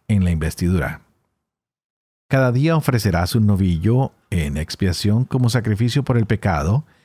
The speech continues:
y purificarás mediante tu expiación el altar que ungirás para consagrarlo. Siete días harás la expiación por el altar y lo santificarás.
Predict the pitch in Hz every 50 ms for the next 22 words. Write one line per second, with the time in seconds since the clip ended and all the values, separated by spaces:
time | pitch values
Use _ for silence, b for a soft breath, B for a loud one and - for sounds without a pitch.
0 | b b b b b b _ _ 139 139 - 170 156 143 135 151 135 - 131 123
1 | 135 156 156 - 180 175 165 151 139 123 - 117 101 - _ 170 175 180 175 175
2 | - - - 127 107 90 - - 95 76 78 98 113 123 - _ - 95 87 78
3 | 76 82 82 - - 151 165 175 185 180 - 185 180 160 151 151 131 113 117 117
4 | - - 123 117 104 - 98 87 - 90 78 73 71 - 64 65 73 - - _
5 | _ _ _ _ _ _ _ _ _ _ _ _ _ _ _ _ - - - 120
6 | 120 113 110 - - 127 113 110 110 110 123 135 135 - 117 92 90 90 87 95
7 | 107 107 104 - - - 98 87 82 - 117 117 127 135 131 139 127 131 127 117
8 | 104 - 147 156 175 170 - - _ _ - 135 127 117 117 110 101 - - 139
9 | 143 - 135 - 143 127 - 113 92 82 71 73 73 - -